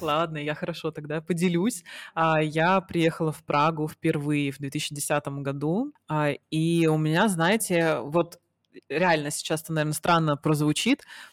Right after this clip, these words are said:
э, такое дежавю у меня случилось. Я стояла вот, э, там наверху на Пражском граде, знаете, где вот этот вид на город.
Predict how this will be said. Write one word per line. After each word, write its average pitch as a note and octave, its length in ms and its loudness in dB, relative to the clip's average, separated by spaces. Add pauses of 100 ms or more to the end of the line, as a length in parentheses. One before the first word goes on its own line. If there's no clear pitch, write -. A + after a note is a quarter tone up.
(140)
э, D#3 100 0
такое F#3 280 4
дежавю E3+ 520 4
у F3+ 40 4
меня D3+ 200 2
случилось. A3 540 2
Я D#3 100 4
стояла E3 420 2
вот, C#3+ 300 -4
э, C#3+ 380 0
там D3+ 160 0
наверху D3 340 -4
на D3 120 -2
Пражском D3+ 400 -2
граде, G3+ 260 0
знаете, D#3 300 -4
где C#3+ 160 -8
вот C#3 120 -8
этот C#3 200 -12
вид D3 160 -6
на C#3 120 -4
город. F#3 400 0